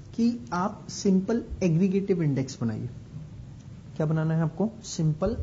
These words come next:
aggregative index। सबसे पहले जो हम discuss कर रहे हैं, simple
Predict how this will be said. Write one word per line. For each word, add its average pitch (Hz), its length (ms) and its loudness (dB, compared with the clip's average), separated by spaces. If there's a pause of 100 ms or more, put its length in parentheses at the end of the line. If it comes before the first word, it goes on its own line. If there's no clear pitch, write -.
(120)
aggregative 156 680 4
index। 117 300 0
सबसे 151 280 -2
पहले 139 240 2
जो 135 100 2
हम 135 140 2
discuss - 340 -4
कर 131 160 -2
रहे 135 100 -2
हैं, 190 160 -4 (1900)
simple 143 640 -2